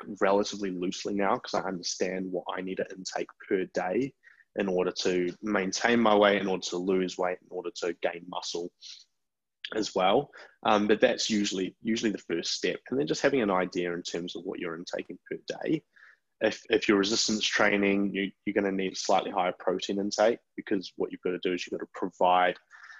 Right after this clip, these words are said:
you've gotta provide the nutrients for the muscle to actually recover and grow as well.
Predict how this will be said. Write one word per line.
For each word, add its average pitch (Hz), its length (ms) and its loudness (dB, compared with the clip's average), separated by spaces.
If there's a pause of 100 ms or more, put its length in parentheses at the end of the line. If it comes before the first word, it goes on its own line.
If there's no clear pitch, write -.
(400)
you've 127 220 4
gotta 107 140 6
provide 101 340 4
the 98 60 -4
nutrients 95 480 -4
for 98 220 -2
the 92 60 -2
muscle 92 320 -4
to 87 120 -4
actually 90 220 -6
recover 101 480 0
and 95 120 -8
grow 104 380 4 (720)
as 104 160 -2
well. 135 420 8